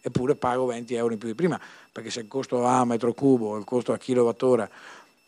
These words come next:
eh, dell'energia è di un certo tipo, seppur uno abbia ridotto, ha ammortizzato un, un costo, anche se usa molto meno. E qua è un elemento che, che succede, come succede. Io penso che,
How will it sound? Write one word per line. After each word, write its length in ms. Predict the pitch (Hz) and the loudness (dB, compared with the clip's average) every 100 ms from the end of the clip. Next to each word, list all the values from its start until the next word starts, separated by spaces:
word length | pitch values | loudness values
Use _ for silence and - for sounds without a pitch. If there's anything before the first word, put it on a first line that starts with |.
| - | -20
eh, 100 | 117 113 117 113 | -18 -16 -16 -12
dell'energia 880 | 113 120 120 120 120 143 113 107 - _ _ | -6 -4 -2 -2 0 0 0 -4 -14 _ _
è 140 | - 120 | -8 -8
di 80 | 117 | -8
un 100 | 120 | -6
certo 320 | 135 127 160 | -4 -2 -4
tipo, 460 | - 135 117 170 | -4 -2 6 6
seppur 460 | 165 - 117 147 139 | 4 -8 -6 0 2
uno 300 | 127 135 120 | 4 2 2
abbia 200 | 127 123 | 2 2
ridotto, 420 | 120 151 131 135 | 2 6 4 4
ha 120 | 131 123 | 4 4
ammortizzato 920 | 117 127 127 - 123 131 143 123 117 | 4 2 2 -2 2 6 6 6 2
un, 280 | 117 123 123 _ _ - | 2 0 -4 _ _ -8
un 200 | 135 - | -4 -2
costo, 640 | - 143 - - 170 175 - - - | 4 4 6 10 10 10 0 -20 -4
anche 280 | 131 127 156 | -2 0 0
se 360 | - 120 160 - _ _ | 2 2 2 0 _ _
usa 280 | 143 143 151 | -2 6 6
molto 340 | 127 135 135 | 8 6 8
meno. 400 | 131 123 135 131 - - - | 8 10 8 8 2 -20 -14
E 360 | 113 117 - | -8 -4 0
qua 320 | 135 147 156 - | 10 12 12 8
è 80 | |
un 160 | 131 135 | 2 4
elemento 360 | 135 131 139 139 | 6 8 8 6
che, 340 | 120 131 - _ | 4 -2 -4 _
che 100 | - | -6
succede, 560 | 110 120 - 156 139 113 | -4 0 10 12 10 6
come 180 | 135 | 0
succede. 240 | 117 110 98 - - - _ | -2 -4 -4 -12 -20 -20 _
Io 180 | - 170 | 12 12
penso 480 | 165 165 160 123 117 | 12 12 12 6 -2
che, 280 | - 104 | -2 -2